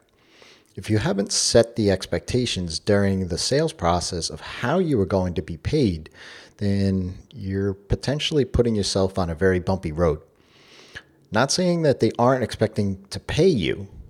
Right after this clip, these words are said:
but they may have different expectations than you do. See, there are tons of different structures that businesses have in their minds when they want to pay a vendor,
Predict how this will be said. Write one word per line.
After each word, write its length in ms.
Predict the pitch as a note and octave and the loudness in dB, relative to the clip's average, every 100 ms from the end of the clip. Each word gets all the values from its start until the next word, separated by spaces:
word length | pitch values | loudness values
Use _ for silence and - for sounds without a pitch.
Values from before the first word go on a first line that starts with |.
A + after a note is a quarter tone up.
| - - | -2 6
but 360 | A#2 F#2+ - - - - | 8 6 -2 -18 -16 -6
they 100 | A2+ | 0
may 180 | A2+ C#3 | 2 2
have 340 | D3+ D3 A2+ | 2 2 2
different 340 | - G#2+ A2+ - G2 | -2 0 -2 -2 -4
expectations 920 | - - - - A#2 A#2+ F#2 F2 - | -2 -4 -6 0 0 0 -2 -6 -4
than 180 | F#2 | -6
you 160 | E2+ A#2 | -2 0
do. 240 | D#2 - - _ _ _ - - _ _ _ - _ _ _ _ _ - | 0 -4 -10 _ _ _ -20 -20 _ _ _ -20 _ _ _ _ _ -12
See, 300 | - A2+ A2 - | -2 -2 -2 6
there 200 | A#2 A2+ | 8 8
are 80 | G2+ | 4
tons 680 | - - D3 E3+ E3+ E3 - A2+ | -4 -4 -2 -2 -2 -6 -4 0
of 240 | G#2+ F#2+ | 0 2
different 440 | A#2 - A2 G#2 - - _ _ _ _ _ _ | 0 2 0 -2 -6 -20 _ _ _ _ _ _
structures 680 | - - B2+ B2+ - F#2 F2+ | -10 -2 0 0 -2 -4 -2
that 180 | - - | -4 0
businesses 540 | A#2 A2 G#2 - F#2+ | 0 0 -2 -2 -4
have 240 | - G#2+ G2+ | -2 -2 0
in 160 | F#2 | -2
their 240 | F#2 A2 A#2 | 0 0 2
minds 600 | E2 E2+ E2 E2+ E2+ - | 0 -2 -4 -6 -10 -4
when 220 | F2+ F2+ | -2 0
they 200 | F2+ F#2 | 2 2
want 260 | F2 F#2 F2 | 0 -2 -2
to 40 | |
pay 460 | - - G#2+ G#2 - | -4 0 4 4 2
a 100 | E2+ | 0
vendor, 520 | F2 A2+ F#2 - | 2 2 2 -2